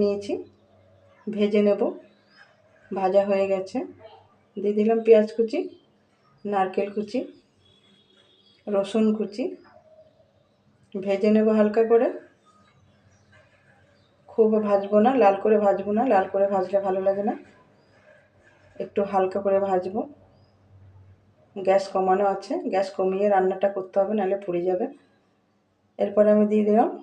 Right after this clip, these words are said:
পালং শাক কুচি, জল ঝরিয়ে রেখেছিলাম। মিশিয়ে নেব সব কিছু, মেশানো হয়ে গেছে। এরপর আমি দিলাম হলুদ গুঁড়ো, নুন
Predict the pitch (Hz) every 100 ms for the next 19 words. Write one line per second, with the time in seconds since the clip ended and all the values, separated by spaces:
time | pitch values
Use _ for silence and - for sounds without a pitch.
0 | - _ _ _ 185 196 202 214 214 208
1 | - 311 - - _ _ _ _ _ _
2 | - 190 196 196 202 196 196 196 202 -
3 | 220 302 - - - _ _ _ _ _
4 | _ _ _ 208 208 208 220 214 214 214
5 | 214 - 226 294 294 - _ _ - -
6 | _ _ _ _ _ _ _ _ _ _
7 | _ _ _ _ - 202 214 208 208 196
8 | 196 196 - 370 - _ _ _ _ _
9 | _ _ _ _ _ _ _ _ _ _
10 | - 196 202 208 202 202 202 220 349 -
11 | 190 190 190 208 285 - _ _ - _
12 | _ _ - 202 202 208